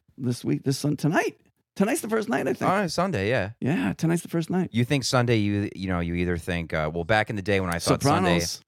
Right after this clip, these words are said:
Speaker 2: I thought
Speaker 1: Yeah, I knew
Speaker 2: Sopranos.
Speaker 1: you were gonna say that.
Speaker 2: And then, uh, recently it's been, you think Sunday, then you think, uh, Curb, Curb Your Enthusiasm,
Speaker 1: Oh, Curb,
Speaker 2: which
Speaker 1: yeah.
Speaker 2: is, is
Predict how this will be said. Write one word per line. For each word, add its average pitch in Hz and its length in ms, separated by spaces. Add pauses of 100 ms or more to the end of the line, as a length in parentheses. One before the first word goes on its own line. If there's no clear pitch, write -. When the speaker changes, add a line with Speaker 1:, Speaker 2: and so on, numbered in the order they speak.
Speaker 2:
I 87 100
thought 85 340
Speaker 1:
Yeah, 104 100
I - 80
knew - 20
Speaker 2:
Sopranos. 107 220
Speaker 1:
you 143 100
were 143 40
gonna 151 160
say 170 200
that. 160 200 (140)
Speaker 2:
And 95 140
then, 87 180
uh, 76 400 (320)
recently 98 480
it's 82 140
been, 82 320
you 80 80
think 87 180
Sunday, 85 300
then 80 120
you 80 120
think, 80 260
uh, 69 480
Curb, 82 380
Curb 82 240
Your 78 80
Enthusiasm, 76 640
Speaker 1:
Oh, - 40
Curb, 87 200
Speaker 2:
which - 160
Speaker 1:
yeah. - 140
Speaker 2:
is, 110 360
is 80 300